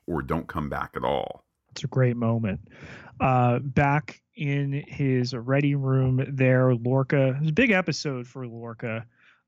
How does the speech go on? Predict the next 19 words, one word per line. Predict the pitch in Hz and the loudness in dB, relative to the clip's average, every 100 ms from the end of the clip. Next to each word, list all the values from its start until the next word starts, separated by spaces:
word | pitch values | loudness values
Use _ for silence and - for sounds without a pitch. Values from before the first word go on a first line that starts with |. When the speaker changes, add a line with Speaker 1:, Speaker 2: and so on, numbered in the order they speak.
| - | -2
Speaker 2:
uh, | 127 117 110 | 0 0 -2
working | 147 160 175 147 | 0 2 2 0
on | 135 | 0
the | 131 | 0
hollow | 123 151 139 131 127 127 113 | 0 0 2 2 2 0 -2
star | - - - 143 135 | -6 -4 2 2 2
chart. | - 143 131 127 123 - 214 | 0 0 0 0 -4 -8 -2
There's | 139 123 | 0 0
an | 135 | -2
incoming | 175 160 165 143 | 0 0 2 0
transmission | 139 143 127 117 156 160 165 151 | 0 0 0 2 2 2 2 4
that's, | 139 120 120 - - - | 4 2 0 -2 -4 -2
uh, | 131 120 120 | 0 2 0
Saru | 127 175 160 160 156 151 139 | 0 2 4 6 6 4 2
explains | 131 - 139 127 127 - | -2 -6 -2 -2 -4 -2
that, | 127 117 117 - | 0 0 -2 -4
uh, | 117 113 110 - - - - - - | -2 0 -4 -8 -20 -20 -12 -8 -2
Admiral | 143 156 156 151 123 - - | 2 4 6 4 2 -4 -18
Cornwell | - - 202 226 220 208 147 139 123 117 123 | -18 -10 -2 2 2 2 2 2 4 2 -2